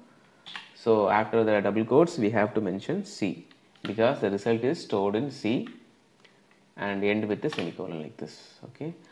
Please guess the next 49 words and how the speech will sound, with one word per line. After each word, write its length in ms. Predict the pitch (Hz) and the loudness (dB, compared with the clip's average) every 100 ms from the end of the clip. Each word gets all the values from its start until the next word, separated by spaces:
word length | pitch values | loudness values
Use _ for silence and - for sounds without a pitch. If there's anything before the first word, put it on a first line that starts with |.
| - - - | -20 -20 -4
now 220 | 101 107 | 2 4
I 260 | 104 104 101 | 6 4 4
build 320 | 98 110 113 | 4 4 4
the 80 | 110 | 2
program. 540 | 107 95 104 131 202 - - _ _ _ _ _ _ _ _ _ _ _ | 0 -4 -2 -2 -4 -10 -20 _ _ _ _ _ _ _ _ _ _ _
So 100 | 107 | -6
no 220 | 104 104 | -2 0
warnings 640 | 107 104 104 151 185 - - | 2 2 2 0 -4 -12 -12
and 160 | 90 90 | -8 -6
no 140 | 87 | -6
errors. 400 | 87 90 165 175 - - - - - | -4 -4 -4 -6 -16 -20 -20 -12 0
Now 120 | 107 | 4
I 100 | 104 | 6
run 160 | 98 | 4
the 80 | 104 | 2
code. 340 | - 104 135 190 - - - | 0 2 2 0 -10 -20 -20
See, 420 | - 143 175 - - | -4 -2 -2 -6 -2
we 80 | 101 | 0
are 100 | 98 | 2
getting, 440 | 104 113 117 107 | 0 2 2 2
uh, 180 | 90 87 - - - - | -2 -6 -12 -20 -14 -2
enter 300 | 107 113 110 | 2 2 2
the 120 | 107 | 4
value 280 | 98 104 104 | 4 2 2
for 200 | 135 147 | 2 4
A 160 | 110 | 4
and 140 | 98 95 | 2 0
B 60 | |
like 180 | 90 87 | -4 0
this. 320 | 147 180 - | 0 0 -4
Okay, 300 | 90 85 160 | -8 -2 -2
we 140 | 120 104 | 2 2
are 180 | 101 | 2
going 320 | 104 104 104 104 | 0 -2 -2 -2
to 80 | |
give 220 | 101 110 101 | -2 0 2
value 260 | 95 101 | 2 0
for 180 | 101 98 | 0 -2
A 140 | 95 | 0
and 160 | 95 92 | -2 -2
B. 280 | 107 190 175 | -2 -2 -6
So 220 | - 113 | -4 0
I 80 | 104 | 2
am 180 | 107 110 | 0 0
giving 500 | 117 123 131 117 - - - - _ | 0 0 0 -2 -6 -14 -20 -20 _
for 160 | - 98 | -4 -2
A 320 | 104 120 127 | 2 2 4
is 320 | 135 135 - | 2 0 -2
twelve 400 | 104 85 120 208 | 2 2 2 0